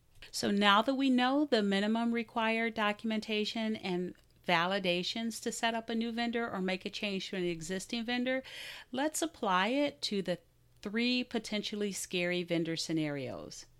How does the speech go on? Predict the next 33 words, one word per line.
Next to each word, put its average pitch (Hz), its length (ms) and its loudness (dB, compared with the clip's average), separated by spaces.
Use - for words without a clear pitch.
The 190 80 -4
first 320 440 4
one 311 280 10
is 208 260 4
my 190 280 6
favorite. 170 760 0
Well, 175 200 4
not 175 300 6
really, 156 300 4
but 160 180 4
it's 170 220 0
the 208 100 -2
one 208 280 4
that's 185 340 0
requested - 560 0
most 185 340 0
often, 196 560 0
and 196 160 4
it's 196 180 2
the - 300 -4
urgent 208 460 2
new 202 300 4
vendor 208 340 0
setup 262 680 2
or 185 480 2
vendor 190 320 2
change, 208 640 2
and 180 420 4
they 170 140 4
have 160 320 0
no 170 520 4
supporting 165 600 2
documents. - 800 -6